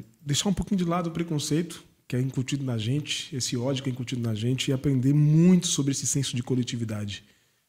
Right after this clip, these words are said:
esse pertencimento, a necessidade, a grandeza que é viver em comunidade.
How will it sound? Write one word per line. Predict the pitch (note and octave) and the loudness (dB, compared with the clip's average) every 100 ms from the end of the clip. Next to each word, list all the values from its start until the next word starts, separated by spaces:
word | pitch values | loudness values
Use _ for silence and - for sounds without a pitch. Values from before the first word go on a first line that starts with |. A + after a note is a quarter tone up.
| - | -4
esse | - C3+ | -4 2
pertencimento, | D3+ D3+ D3+ D3 C#3+ B2 C3+ B2+ | 4 4 4 4 2 2 2 2
a | |
necessidade, | B2 A#2+ - B2+ A#2+ C3+ B2 G#2+ | 0 0 -2 -2 -2 -2 0 0
a | A2+ | 2
grandeza | C3 D3+ C3+ D3+ D#3+ D#3 | 4 4 8 8 8 6
que | - B2 | 2 2
é | C3 | 4
viver | C#3+ G#2+ C3 | 4 4 4
em | D#3+ | 2
comunidade. | D3 D3 F3 A2+ G#2 G2+ - | 2 0 0 -2 -2 -4 -8